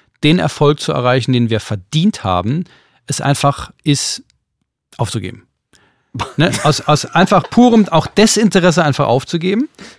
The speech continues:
Ja, wir haben irgendwann den Punkt erreicht, an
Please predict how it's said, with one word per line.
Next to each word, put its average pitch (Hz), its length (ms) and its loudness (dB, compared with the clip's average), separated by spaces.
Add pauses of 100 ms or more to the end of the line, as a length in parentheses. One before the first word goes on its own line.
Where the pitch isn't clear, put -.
(420)
Ja, 147 160 4
wir 165 80 4
haben 185 120 6
irgendwann 196 200 4
den 147 120 4
Punkt 185 300 4
erreicht, 185 720 0
an 156 320 2